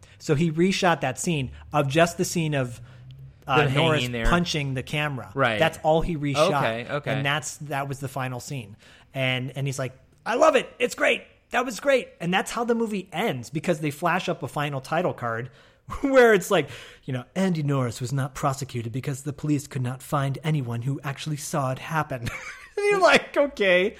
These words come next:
Speaker 2: Which is a tie back to everything that's been, been going on. It's, it's, it's, that's a, that's actually good writing, honestly.
Speaker 1: It's
Speaker 2: I
Speaker 1: great.
Speaker 2: like that because
Speaker 1: Yes.
Speaker 2: At the end of the day, the shit that he,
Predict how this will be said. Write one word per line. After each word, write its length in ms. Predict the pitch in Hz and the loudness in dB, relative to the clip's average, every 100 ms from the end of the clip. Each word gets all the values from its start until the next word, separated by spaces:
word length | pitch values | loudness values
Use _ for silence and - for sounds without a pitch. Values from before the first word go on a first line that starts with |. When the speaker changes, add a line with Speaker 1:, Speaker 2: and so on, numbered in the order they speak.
| - | 0
Speaker 2:
Which 240 | 214 233 | 2 2
is 80 | 262 | -2
a 60 | 254 | -2
tie 260 | 226 240 | 0 2
back 240 | 240 214 - | 2 0 -2
to 180 | 196 | -2
everything 600 | 139 147 160 160 190 180 | 0 2 2 0 0 -2
that's 220 | 180 170 - | -2 -4 -4
been, 640 | - 170 170 165 165 165 | -4 -2 -2 -4 -6 -8
been 320 | 147 135 160 | -4 -2 0
going 300 | 151 165 165 | 0 0 2
on. 580 | 165 220 226 156 170 156 _ _ - | 2 2 0 -2 -10 -14 _ _ -12
It's, 140 | 170 | -8
it's, 180 | 160 196 180 - _ _ _ | -6 -6 -8 -16 _ _ _
it's, 220 | - 180 | -8 -8
that's 260 | 160 240 262 | -6 -6 -4
a, 40 | |
that's 360 | 254 175 233 254 | -6 -4 -4 0
actually 260 | 302 311 262 | -2 -2 -2
good 180 | 233 | -2
writing, 340 | 156 143 135 117 | 0 2 2 -2
honestly. 380 | 110 113 - 131 | -4 -6 -4 0
Speaker 1:
It's 100 | 147 | 2
Speaker 2:
I 60 | |
Speaker 1:
great. 120 | 202 | 6
Speaker 2:
like 140 | 220 226 | 4 4
that 240 | 165 120 | 0 0
because 300 | 156 156 175 | -2 0 2
Speaker 1:
Yes. 320 | 175 165 - - - - _ _ | 2 2 -6 -16 -20 -20 _ _
Speaker 2:
At 180 | 160 180 | -4 -2
the 120 | 180 | 0
end 100 | 202 | 0
of 60 | 208 | 2
the 80 | 196 | 2
day, 300 | 214 214 196 | 2 2 0
the 140 | 151 | -2
shit 340 | 156 - 190 185 | -4 -2 -2 0
that 180 | 165 | -2
he, 760 | 131 - - 185 190 185 185 170 | -4 -14 -8 -6 -4 -4 -6 -8